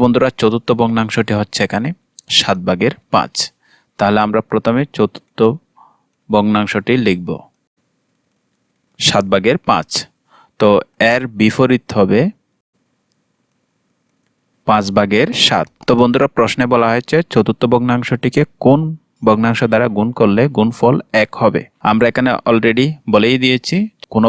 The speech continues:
ভগ্নাংশকে তার বিপরীত ভগ্নাংশ দ্বারা গুণ করলে গুণফল এক হবে। তো বন্ধুরা, চতুর্থ ভগ্নাংশের বিপরীত ভগ্নাংশ হচ্ছে পাঁচ ভাগের সাত। এখন আমরা সাত ভাগের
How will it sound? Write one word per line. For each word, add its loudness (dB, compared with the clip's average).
ভগ্নাংশকে 0
তার 4
বিপরীত -2
ভগ্নাংশ -2
দ্বারা 0
গুণ -6
করলে -2
গুণফল 2
এক -2
হবে। 0
তো 2
বন্ধুরা, 2
চতুর্থ 0
ভগ্নাংশের 0
বিপরীত 2
ভগ্নাংশ -2
হচ্ছে -2
পাঁচ 2
ভাগের 0
সাত। -2
এখন -2
আমরা -2
সাত 0
ভাগের 0